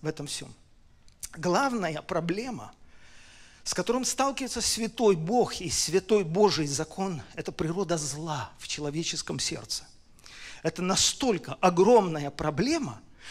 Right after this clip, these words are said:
что какие бы мы законы не создавали – мы не можем ограничить это распространение зла.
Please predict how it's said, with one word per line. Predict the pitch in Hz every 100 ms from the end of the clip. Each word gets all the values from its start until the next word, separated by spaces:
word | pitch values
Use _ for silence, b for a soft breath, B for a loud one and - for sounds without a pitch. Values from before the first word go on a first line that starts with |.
| B
что | - -
какие | 208 202 254 262 208
бы | 165 208
мы | 190 214 220
законы | 180 131 - - 277 202 165
не | 156 180
создавали – | 185 185 147 139 156 170 269 277 156 - - - B B B B
мы | 175 202
не | 214 196
можем | 185 226 233 269 294 277 -
ограничить | 208 175 165 175 175 240 - 247 - -
это | 185 214 208
распространение | 214 - - 175 - 156 170 175 175 165
зла. | 156 175 -